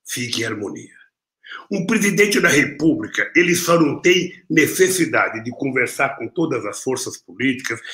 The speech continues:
se ele fizer a maioria de deputados, fizer a maioria de senadores e, e, e ganhar as eleições. Aí ele vai ter maioria nas duas casas, ele aprova o que ele quer, faz como ele quer, correto?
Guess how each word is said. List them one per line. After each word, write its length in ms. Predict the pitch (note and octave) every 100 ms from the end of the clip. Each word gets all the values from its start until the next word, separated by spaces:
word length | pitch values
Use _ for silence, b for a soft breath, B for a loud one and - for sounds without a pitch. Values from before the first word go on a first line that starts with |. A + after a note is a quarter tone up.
| B B
se 180 | - F3+
ele 180 | G3 F#3+
fizer 640 | F#3 E3+ C#3 C3+ - B B -
a 120 | C#3
maioria 420 | C#3 C3+ C3+ G3
de 120 | G3
deputados, 760 | F#3+ G#3 F#3+ - E3+ E3 E3 - B B
fizer 260 | - D#3+ D#3
a 40 |
maioria 420 | D3+ D3+ D3 F#3 G3
de 120 | -
senadores 760 | F3 F#3+ E3 D#3 D3+ D#3+ D#3+ - _ _ -
e, 120 | D3+
e, 680 | C#3+ C#3+ B2+ C#3 C#3 C#3
e 20 | B2
ganhar 300 | C3+ B2 A2+
as 80 |
eleições. 480 | A2+ G#2+ - - - - - _ b b
Aí 120 | -
ele 140 | F3 F3+
vai 200 | E3+ -
ter 100 | D#3
maioria 440 | D3+ C#3+ C#3 C#3+
nas 240 | C3+ B2 A2
duas 360 | C3+ B2+ -
casas, 460 | - F3+ F3+ D#3+ D3
ele 140 | C#3+
aprova 360 | C3+ - C#3 B2
o 60 | B2
que 120 | B2+
ele 160 | A#2+
quer, 340 | - E3 E3+ E3
faz 160 | D#3
como 180 | - C#3
ele 180 | C3 C3
quer, 280 | - - - _ _
correto? 520 | - A#2 D3+ - -